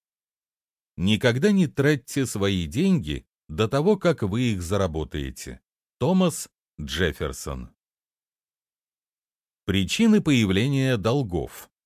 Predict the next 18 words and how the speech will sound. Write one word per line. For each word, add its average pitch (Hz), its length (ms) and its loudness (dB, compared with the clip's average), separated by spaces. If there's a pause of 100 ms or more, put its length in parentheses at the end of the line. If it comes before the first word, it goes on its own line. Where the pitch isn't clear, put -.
(540)
Существуют 139 800 0
стандартные 113 880 0
причины 113 560 0
появления 120 640 0
долгов. 85 680 -4 (320)
Давайте 147 500 2
их 107 200 -2
рассмотрим. 69 800 -6 (680)
Первое. 80 540 2 (800)
Желание 180 580 4
быстро 160 500 2
разбогатеть, 117 800 2
когда 110 400 2
вы 156 100 2
не 147 120 0
готовы 117 480 2
к 90 100 -4
богатству. 85 880 -4